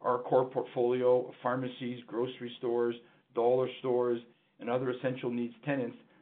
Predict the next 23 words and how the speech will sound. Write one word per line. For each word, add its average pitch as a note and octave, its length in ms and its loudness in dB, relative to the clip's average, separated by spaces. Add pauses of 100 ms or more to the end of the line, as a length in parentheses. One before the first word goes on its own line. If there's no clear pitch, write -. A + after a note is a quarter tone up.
(180)
that A#2 80 -2
have A2+ 120 -4
performed A#2+ 380 -2
exceptionally B2+ 480 -6
well A#2 520 0
over A2+ 180 -2
the G2 80 -4
last G#2+ 280 -2
sixteen G#2 400 -12
months, D#3 300 -2 (760)
our A2 140 -2
value C3+ 320 0
retailers B2+ 640 0 (560)
who B2+ 120 -4
have A#2 100 0 (100)
shown B2 460 -2 (120)
that B2+ 140 -12
they - 80 0
can G#2 160 -8
prosper B2 640 -2
in G#2+ 100 -8
open-air A#2 480 -4
centers B2 440 -4